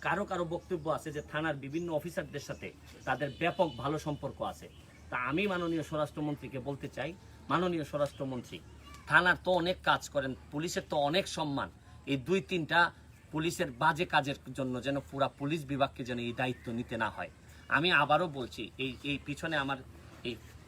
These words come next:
হত্যাকাণ্ডের শিকার পরিবারকে পিছনে রেখে বলছি, এই রোজার, শেষ রোজার, প্রায় বলতে গেলে শেষ রোজার দিনে বলছি,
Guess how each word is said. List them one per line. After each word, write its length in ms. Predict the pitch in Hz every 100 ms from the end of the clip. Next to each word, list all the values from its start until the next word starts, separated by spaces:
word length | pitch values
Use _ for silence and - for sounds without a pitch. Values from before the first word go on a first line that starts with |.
| -
হত্যাকাণ্ডের 600 | - 147 170 156 151 139
শিকার 340 | 139 - - 120 -
পরিবারকে 480 | 127 123 123 117 135
পিছনে 360 | 170 - 139
রেখে 220 | 123 98 117
বলছি, 340 | 113 101 131
এই 60 | 120
রোজার, 300 | 131 139 127 - -
শেষ 240 | - 151 156 -
রোজার, 260 | 147 135 -
প্রায় 180 | 135 127 135
বলতে 200 | 135 135
গেলে 160 | 131
শেষ 300 | - 143 -
রোজার 220 | 147 139 131
দিনে 180 | 131
বলছি, 340 | 113 104 -